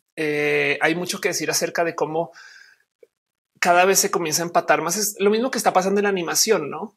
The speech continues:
Que se comienza a empatar este tema de que los videojuegos no son de una casilla específica. En los Óscares ahorita se hablaba de cómo los adultos les toca aguantarse la animación y es de perdón.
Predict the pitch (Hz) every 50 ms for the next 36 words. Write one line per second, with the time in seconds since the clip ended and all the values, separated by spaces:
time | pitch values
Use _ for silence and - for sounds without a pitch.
0 | _ _ - 156 147 143 147 - - - - - 156 160 151 165 180 185 202 185
1 | - 156 151 156 - 190 - 190 180 180 180 180 180 180 - 160 151 147 135 147
2 | 143 139 147 147 156 165 175 165 - 208 202 196 190 190 190 190 - - - 196
3 | 185 185 185 180 180 180 - - 151 - - 170 156 143 156 160 - - 147 -
4 | - - - 190 - 196 - - - 453 - - _ _ _ _ - - - _
5 | _ _ - _ _ _ _ _ - 170 160 160 160 160 175 170 175 - 180 175
6 | 185 180 175 170 156 156 156 165 156 - 175 156 147 143 139 143 156 156 156 -
7 | 147 143 156 156 156 143 117 - - _ _ _ _ _ _ - 151 156 151 -
8 | 143 139 135 160 156 156 170 165 165 156 156 - 160 143 - 156 151 147 147 143
9 | 135 139 - 147 139 - - 160 156 156 147 143 139 147 143 - - 165 156 139
10 | 131 127 147 147 - - 131 123 123 123 - - 123 165 240 247 151